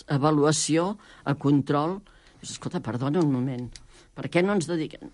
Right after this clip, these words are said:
Jo me'ls emportava en aquesta escola de renovació pedagògica, ens els emportava una setmana. Dèiem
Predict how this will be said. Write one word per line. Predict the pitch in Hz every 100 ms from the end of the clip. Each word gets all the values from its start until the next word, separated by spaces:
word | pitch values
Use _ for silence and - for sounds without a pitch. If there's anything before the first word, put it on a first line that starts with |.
| - -
Jo | 143 175
me'ls | 190 175
emportava | 185 170 160 160 143
en | 139
aquesta | 139 131 147
escola | - 156 147
de | 143
renovació | 139 147 143 143 151
pedagògica, | 156 170 185 190 202 196
ens |
els | 156 139
emportava | 139 151 185 185 185 -
una | 233 214 160
setmana. | - 147 143 156 - _ _ _ _ _ _ _ _ _
Dèiem | 127 180 151